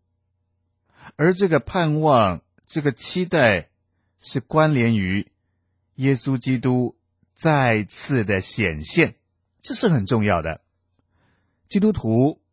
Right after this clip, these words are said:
不是求今生今世的福，乃是那个盼望的福。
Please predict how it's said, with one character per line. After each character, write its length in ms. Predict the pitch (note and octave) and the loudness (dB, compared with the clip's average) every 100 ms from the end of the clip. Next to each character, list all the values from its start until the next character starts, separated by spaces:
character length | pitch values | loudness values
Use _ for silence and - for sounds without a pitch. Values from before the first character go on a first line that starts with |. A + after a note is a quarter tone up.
| _ _ - | _ _ -2
不 160 | C#3 | -2
是 200 | - D#3 | 2 0
求 560 | A#2+ - G2+ G2 A#2+ - _ | 0 -2 2 4 4 0 _
今 320 | - C#3 C#3+ | 0 2 2
生 380 | C3 C#3 C#3 C#3 | 2 2 4 2
今 360 | - C#3 C#3+ C#3 | 2 4 4 2
世 440 | - C3+ A2+ F2+ - _ _ _ _ _ _ _ - | 2 4 4 2 -6 _ _ _ _ _ _ _ -4
的 100 | G#2+ | -4
福， 480 | - F2 F2 A2+ _ _ _ _ _ _ _ _ _ _ | -6 -6 -4 -4 _ _ _ _ _ _ _ _ _ _
乃 140 | A2+ A#2 | 0 2
是 100 | C3 | 4
那 140 | B2 | 4
个 140 | A2 | 2
盼 420 | - - G3+ C#3 D3 | 0 -2 0 2 2
望 240 | D3+ A#2 | 2 2
的 100 | G2+ | -2
福。 460 | - - E2 - | -4 -8 -4 -4